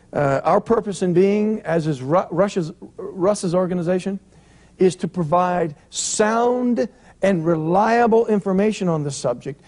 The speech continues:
so that you can equip yourself and inform yourself so that you can keep from being exploited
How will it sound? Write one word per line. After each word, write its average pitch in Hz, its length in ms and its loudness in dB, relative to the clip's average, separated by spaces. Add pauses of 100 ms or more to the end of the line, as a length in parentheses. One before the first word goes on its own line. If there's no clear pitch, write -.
(140)
so - 180 2
that 180 220 2
you 226 160 4
can 233 180 0
equip - 640 -2
yourself 196 720 2
and 196 140 2
inform 254 680 2
yourself 131 600 -4 (320)
so - 140 0
that 190 160 4
you 196 100 -2
can 196 160 -2
keep 262 320 -2
from 240 200 2
being 226 360 0
exploited 196 1300 2